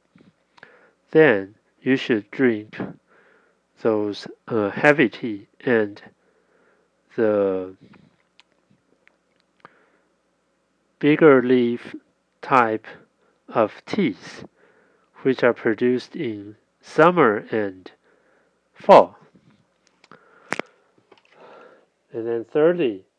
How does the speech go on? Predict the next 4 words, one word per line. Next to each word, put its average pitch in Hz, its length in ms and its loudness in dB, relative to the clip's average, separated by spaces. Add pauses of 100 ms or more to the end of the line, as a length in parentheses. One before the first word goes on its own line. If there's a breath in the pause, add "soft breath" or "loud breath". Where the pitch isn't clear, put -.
(640)
if 113 340 -4 (2750)
you 139 160 -2
have 123 340 -6 (100)
oily 131 640 0